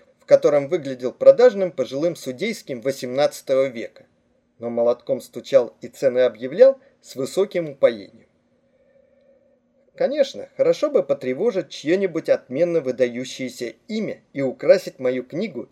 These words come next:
дивной байкой о душевной многолетней нашей близости. И это ведь возможно. Трижды, например, с разрывом года в два, меня знакомили с Булатом Акуджавой. Все три раза он мне руку крепко пожимал и говорил приветливо,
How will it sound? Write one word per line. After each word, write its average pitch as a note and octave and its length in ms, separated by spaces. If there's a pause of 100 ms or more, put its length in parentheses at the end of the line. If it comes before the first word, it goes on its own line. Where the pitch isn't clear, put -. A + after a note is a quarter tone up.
дивной F#3+ 460
байкой D3 460
о C#3+ 80
душевной C#3+ 500
многолетней C3 680
нашей A#2 380
близости. A2+ 680 (920)
И F#3 60
это C#4 200
ведь C#4 160
возможно. F#3 640 (380)
Трижды, A3 380
например, B2 520 (140)
с - 100
разрывом C3+ 640
года C3 300
в B2+ 100
два, - 340 (300)
меня A3 300
знакомили G3 500
с D3 100
Булатом C3+ 500
Акуджавой. D#3 600 (640)
Все - 280
три C#3+ 220
раза F3+ 400 (100)
он C#3 200
мне C3 140
руку E3 280
крепко - 440
пожимал G3 500 (180)
и B2 80
говорил C3+ 380
приветливо, C3 640